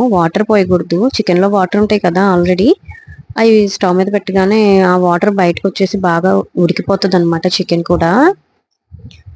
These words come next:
మీలో ఎవరైనా ఫస్ట్ టైమ్ నా ఛానల్ని చూస్తున్నట్టయితే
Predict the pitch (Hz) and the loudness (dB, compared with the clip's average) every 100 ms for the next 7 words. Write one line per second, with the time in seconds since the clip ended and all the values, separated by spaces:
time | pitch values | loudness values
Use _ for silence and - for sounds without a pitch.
0 | 214 208 208 202 196 202 208 208 185 208 | 0 2 2 2 2 0 0 0 -2 0
1 | 214 214 202 202 190 190 208 202 190 - | 2 2 2 2 2 4 2 2 0 0
2 | 202 196 196 | 0 0 -4